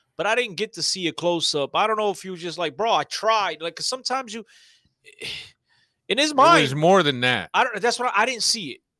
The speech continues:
Speaker 1: I saw that, you know, the
Speaker 2: It was more than that.
Speaker 1: I, I think the, the, the
Speaker 2: It kept going.
Speaker 1: I think, I think the Sport T V guys had an orgasm there 'cause they thought
Speaker 2: <laughs>
Speaker 1: there was gonna be a telenovela coming out of this one, because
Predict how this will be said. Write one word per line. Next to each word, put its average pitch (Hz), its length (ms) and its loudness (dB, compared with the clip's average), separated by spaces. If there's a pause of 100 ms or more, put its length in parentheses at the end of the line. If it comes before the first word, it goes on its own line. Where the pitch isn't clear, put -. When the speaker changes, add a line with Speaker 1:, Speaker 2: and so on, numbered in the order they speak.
(100)
Speaker 1:
I 143 120 -8
saw 233 360 0
that, 202 280 -4
you 220 60 -16
know, 185 100 -8
the 170 120 -8
Speaker 2:
It 143 80 -6
was 135 220 -6
more 135 280 -2
than 113 160 -6
that. 113 240 -2
Speaker 1:
I, 156 180 -6
I 180 80 -4
think 233 320 -10
the, 170 340 -2 (200)
the, 131 320 -14
the 110 260 -12 (140)
Speaker 2:
It 147 160 -6
kept 170 240 2
going. 131 440 0 (280)
Speaker 1:
I 151 120 -8
think, 208 440 -12
I 170 100 -6
think 190 320 -14
the 160 200 -6
Sport - 520 -6
T 165 120 -10
V 165 220 -8
guys 131 680 -6
had 160 160 -2
an 147 80 -8
orgasm 131 680 -2
there 123 160 -6
'cause 117 160 -14
they 151 180 -4
thought 143 460 -4
Speaker 2:
<laughs> - 40 -16
Speaker 1:
there 147 100 -6
was 139 120 -10
gonna 143 200 -8
be 143 80 -8
a 131 60 -6
telenovela 143 640 -6
coming 131 220 -12
out 135 160 -2
of 135 60 -6
this 151 180 -8
one, 135 60 -20
because 135 260 -12